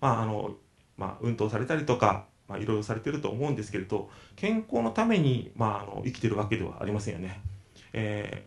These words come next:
ー、そう、け-、あの、幸せで、まあ、生きがいのある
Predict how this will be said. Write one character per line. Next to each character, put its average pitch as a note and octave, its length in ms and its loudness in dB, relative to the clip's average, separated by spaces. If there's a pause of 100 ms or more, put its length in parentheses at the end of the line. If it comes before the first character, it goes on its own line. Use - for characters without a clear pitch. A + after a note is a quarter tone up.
ー、 - 40 -20 (360)
そ A2+ 80 -2
う、 G#2 60 -6
け-、 D3 260 -4 (100)
あ A#2 60 -2
の、 G#2+ 160 -2
幸 E3 360 4
せ E3+ 300 0 (100)
で、 F3 320 6 (180)
ま B2+ 100 4
あ、 B2 60 2 (140)
生 C3+ 100 -6
き - 140 -10
が F#3+ 160 4
い F#3+ 60 4
の G3 160 4
あ G#3+ 80 8
る - 260 6